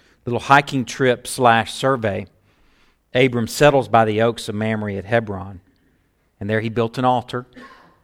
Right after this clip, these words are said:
And what do you do at an altar? You worship, and he worships.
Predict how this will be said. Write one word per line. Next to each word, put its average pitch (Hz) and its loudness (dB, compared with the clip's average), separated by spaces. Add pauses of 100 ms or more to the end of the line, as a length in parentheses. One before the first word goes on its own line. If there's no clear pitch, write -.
(400)
And 110 -8
what 110 -4
do 113 -2
you 113 -4
do 113 0
at 113 2
an 113 0
altar? 120 0 (1400)
You 107 -8
worship, 101 -8 (600)
and 101 -10
he 92 -12
worships. - -14